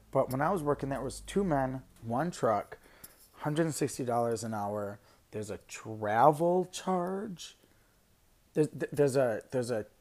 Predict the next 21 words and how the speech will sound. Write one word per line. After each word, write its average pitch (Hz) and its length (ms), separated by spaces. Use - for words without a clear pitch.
there's 123 140
a, 110 80
not 135 200
a 131 60
travel 117 260
charge. 95 320
It's 117 220
a, 113 220
um, 101 380
it's - 180
a, 95 280
yeah, 214 300
it's 180 240
travel 165 320
charge. - 340
And 147 160
what 147 120
it 147 120
is, 139 400
is 117 320
an 147 120